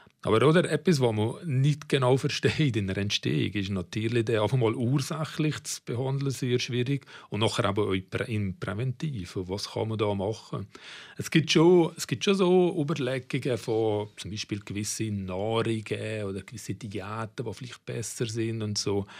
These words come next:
Ich bin da eher ein bisschen zurückhaltend. Ich finde, also, es gibt sicherlich nicht der auslösende Faktor. Es, äh, es sind mehrere Faktoren, die da mitspielen. Und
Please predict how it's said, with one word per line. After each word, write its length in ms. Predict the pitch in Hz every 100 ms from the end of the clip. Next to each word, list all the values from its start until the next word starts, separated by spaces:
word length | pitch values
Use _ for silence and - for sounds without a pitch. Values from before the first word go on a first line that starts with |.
| - - - - -
Ich 180 | 120 -
bin 100 | 170
da 420 | 147 147 147 143 - _ -
eher 380 | 180 147 139 135
ein 220 | 143 131
bisschen 340 | 117 113 - -
zurückhaltend. 920 | - 95 - - 87 87 90 - 92
Ich 80 | 104 - - - - -
finde, 560 | - 120 123 120 107 -
also, 260 | 131 120 110 - - _ - _ - 151 -
es 100 | -
gibt 180 | 160
sicherlich 360 | 170 160 170 143
nicht 220 | 143 151 - - _ 143
der 240 | 147 147
auslösende 600 | 160 151 147 139 135 113
Faktor. 420 | - 107 120 107 104
Es, 140 | 104
äh, 260 | 113 101 -
es 120 | - -
sind 180 | 107
mehrere 560 | 104 107 120 131 127 117
Faktoren, 520 | 120 107 - 120 107
die 80 | 92
da 80 | 101
mitspielen. 720 | 101 107 - - 98 95 92
Und 240 | 98 101